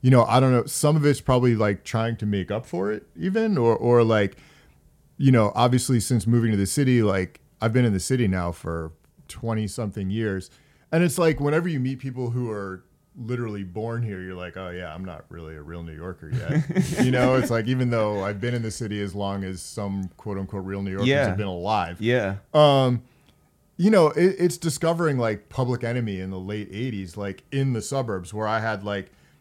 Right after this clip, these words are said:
Speaker 1: you know, my high school, I think, was, like, probably ninety-nine point eight percent white, you know, it's like, and realizing, like, there is this other, these other things out there, you know, hearing, like, Nation of Millions for the first time was just like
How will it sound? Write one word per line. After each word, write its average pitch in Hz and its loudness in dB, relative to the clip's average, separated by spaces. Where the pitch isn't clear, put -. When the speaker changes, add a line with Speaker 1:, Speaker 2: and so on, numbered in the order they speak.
Speaker 1:
you 117 -4
know, 110 0
my 113 0
high 117 -4
school, 104 -6
I 98 -4
think, 101 -10
was, 98 -10
like, 92 -10
probably 104 -8
ninety-nine 104 -8
point 101 -10
eight 107 -12
percent 101 -12
white, 92 -8
you 117 -6
know, 113 -2
it's 110 -4
like, 104 -6
and 139 0
realizing, 127 2
like, 107 -4
there 113 -2
is 123 -2
this 104 -6
other, 135 0
these 120 -2
other 127 0
things 117 -2
out 123 0
there, 104 -6
you 104 -6
know, 107 -4
hearing, 143 -2
like, 104 -4
Nation 123 -2
of 113 -2
Millions 123 -2
for - -16
the 107 -6
first 117 -6
time 151 -4
was 107 -6
just 101 -12
like 92 -12